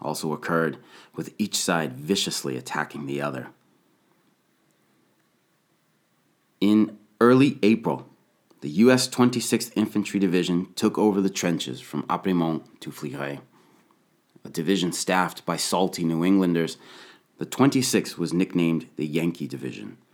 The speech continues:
It had been the first National Guard and the second American division to arrive in France.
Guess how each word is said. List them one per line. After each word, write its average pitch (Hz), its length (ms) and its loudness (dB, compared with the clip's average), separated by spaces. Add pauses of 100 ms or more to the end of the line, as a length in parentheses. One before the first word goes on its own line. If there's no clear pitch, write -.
(580)
It 87 120 -10
had 90 140 -4
been 95 140 2
the 87 60 2
first - 600 -2
National 95 400 2
Guard 78 320 2 (460)
and 76 200 -6
the 85 40 -2
second - 520 -2 (120)
American 80 480 -2
division 80 480 0 (400)
to - 160 -8
arrive 80 500 -2 (380)
in 80 220 -2
France. - 640 -12